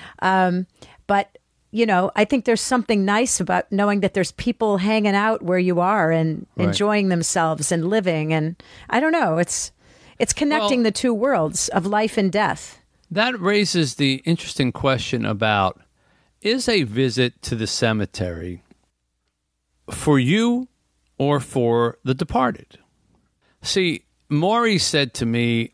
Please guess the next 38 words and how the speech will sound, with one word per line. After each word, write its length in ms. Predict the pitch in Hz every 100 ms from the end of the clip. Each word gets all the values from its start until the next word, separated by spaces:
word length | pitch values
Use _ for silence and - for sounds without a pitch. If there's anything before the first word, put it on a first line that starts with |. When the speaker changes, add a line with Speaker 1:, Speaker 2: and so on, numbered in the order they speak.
| -
Speaker 2:
"I 100 | 120
want 420 | 120 123 139 143 _ _ -
to 120 | 113
ask 380 | 107 107 101 -
you 140 | 107 101
a 40 |
favor." 640 | - - 110 101 - - _ _ _ _ _ _ _ _ _ -
And 320 | 147 143 135
I 100 | 131
have 220 | 170 202
to 120 | -
say 240 | - 131 131
that 160 | 135
I 120 | 113
thought 300 | 107 113 113
at 80 | 123
the 100 | 151
time 340 | - 98 101 110
that 140 | 98
that's 300 | 87 78 -
what 140 | 85
it 100 | -
was. 340 | 117 110 85 -
But 200 | - 117
I 120 | 127
have 240 | 131 127
come 360 | - - 233 175
over 260 | 135 123 120
the 140 | 104
years, 580 | 90 87 78 - - - _ _ _ _ -
in 140 | 127
his 200 | 147 180
case 400 | - 156 156 - -
and 300 | 135 139 143
in 120 | 135 117
my 160 | 104
mom's 360 | 104 101 110 -
case, 500 | - 80 - -